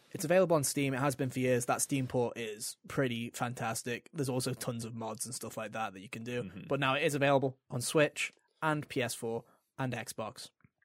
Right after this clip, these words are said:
Speaker 1: And
Speaker 2: On
Speaker 1: the best
Speaker 2: that
Speaker 1: ver-,
Speaker 2: subject.
Speaker 1: and the best version of Xbox. What's up?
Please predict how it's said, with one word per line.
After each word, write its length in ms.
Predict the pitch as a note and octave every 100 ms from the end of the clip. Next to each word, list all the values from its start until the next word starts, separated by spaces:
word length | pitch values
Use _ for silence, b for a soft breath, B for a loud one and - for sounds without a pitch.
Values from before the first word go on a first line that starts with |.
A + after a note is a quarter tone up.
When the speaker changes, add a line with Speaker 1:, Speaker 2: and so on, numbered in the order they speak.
| _ _ _ _ - -
Speaker 1:
And 120 | D3
Speaker 2:
On 40 |
Speaker 1:
the 60 | C#3
best 260 | B2 A#2 A#2+
Speaker 2:
that 60 |
Speaker 1:
ver-, 80 | C#3
Speaker 2:
subject. 520 | C3+ C3+ G2+ F#2+ B2 _ _ - C#3
Speaker 1:
and 140 | C3+
the 20 |
best 160 | C3 C3
version 200 | C3+ C3
of 80 | C3
Xbox. 200 | - -
What's 180 | C3
up? 100 | A#2